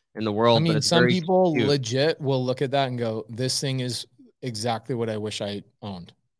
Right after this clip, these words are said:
Speaker 1: Oh, hundred percent.
Speaker 2: Not you, 'cause you're bougie.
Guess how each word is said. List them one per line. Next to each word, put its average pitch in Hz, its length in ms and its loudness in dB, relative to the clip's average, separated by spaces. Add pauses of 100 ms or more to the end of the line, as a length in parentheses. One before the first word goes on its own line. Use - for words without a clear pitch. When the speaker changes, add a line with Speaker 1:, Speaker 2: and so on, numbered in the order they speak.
(420)
Speaker 1:
Oh, 143 120 2
hundred 117 280 -4
percent. 110 480 -8
Speaker 2:
Not 151 180 4
you, 135 420 4 (120)
'cause 127 160 -2
you're 135 80 0
bougie. 117 480 -2